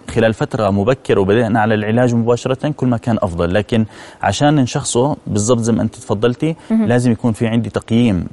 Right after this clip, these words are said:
Speaker 1: سمع أو فحص السمع الخاص عشان أنا أقدر إني أحدد إنه هذا بالفعل بدخل ضمن معايير هذا الفقدان.
Speaker 2: نعم. طيب، آه، هل في علاجات لهاي المر-، لهذا المرض؟
Speaker 1: طبعًا. هلا ال-، ال-، ال-، النقطة الأساسية للياك إنه يجي المريض خلال هاي الفترة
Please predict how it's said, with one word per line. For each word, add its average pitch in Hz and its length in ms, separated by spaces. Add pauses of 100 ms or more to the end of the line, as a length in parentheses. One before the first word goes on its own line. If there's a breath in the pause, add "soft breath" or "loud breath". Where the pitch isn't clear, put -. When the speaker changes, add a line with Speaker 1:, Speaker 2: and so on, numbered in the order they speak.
Speaker 1:
سمع 127 440 (100)
أو 104 100
فحص - 300
السمع 120 480
الخاص 113 480
عشان 113 340
أنا 110 260
أقدر 110 400
إني 104 180
أحدد 104 400
إنه 104 200
هذا 107 120
بالفعل 104 400 (280 loud breath)
بدخل 104 240
ضمن 101 280
معايير 95 360
هذا 92 200
الفقدان. 82 420 (160)
Speaker 2:
نعم. 208 220 (280 loud breath)
طيب، 220 180
آه، 214 280 (220)
هل 294 160
في 320 180
علاجات 254 220 (400)
لهاي 202 340
المر-، 190 300
لهذا 190 300
المرض؟ 233 340 (280)
Speaker 1:
طبعًا. 98 280
هلا 131 320
ال-، 123 220
ال-، 113 200
ال-، 101 680
النقطة 156 280
الأساسية 131 720
للياك 107 400
إنه 113 140 (100)
يجي 160 140
المريض 135 280
خلال 131 340
هاي 120 160
الفترة - 420